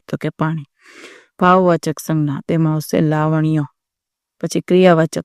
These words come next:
તો એમાં આવશે લણણી. ચલો, હવે વિશેષણ શોધી અને તેનો પ્રકાર. માર્કંડેય તો મારી નાનપણની સખી છે. મારી સાર્વનામિક નાનપણની સંબંધવાચક.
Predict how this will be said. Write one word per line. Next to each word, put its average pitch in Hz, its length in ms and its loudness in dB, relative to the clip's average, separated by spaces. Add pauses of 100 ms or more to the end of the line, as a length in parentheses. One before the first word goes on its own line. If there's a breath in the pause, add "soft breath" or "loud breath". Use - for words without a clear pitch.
(120)
તો 160 80 -4
એમાં 147 200 -2
આવશે - 360 -6
લણણી. 160 520 0 (680)
ચલો, 160 260 0
હવે 156 100 0
વિશેષણ 165 440 0
શોધી 170 320 0
અને 160 160 0
તેનો 156 240 0
પ્રકાર. 147 340 -6 (580 soft breath)
માર્કંડેય 180 440 4
તો 185 160 -2
મારી 170 240 2
નાનપણની 160 560 2
સખી 156 340 -4
છે. 156 160 -4
મારી 165 400 2 (120)
સાર્વનામિક 160 800 0 (520)
નાનપણની 165 680 0 (120)
સંબંધવાચક. 156 880 -2